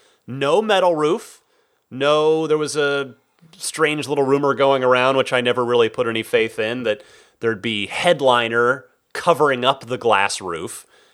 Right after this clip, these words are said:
in the standard range car. No, it's all, all Tesla Model threes will have the all-glass roof as standard. So the differences,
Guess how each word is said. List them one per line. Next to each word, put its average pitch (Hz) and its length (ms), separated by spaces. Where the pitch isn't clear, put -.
in 110 140
the 107 80
standard 98 360
range 82 280
car. 95 180
No, 113 160
it's 107 260
all, 190 560
all 190 320
Tesla 147 400
Model 127 260
threes 85 580
will 110 200
have 110 440
the 98 400
all-glass 113 640
roof 92 220
as 95 100
standard. 76 500
So - 160
the 147 100
differences, 143 960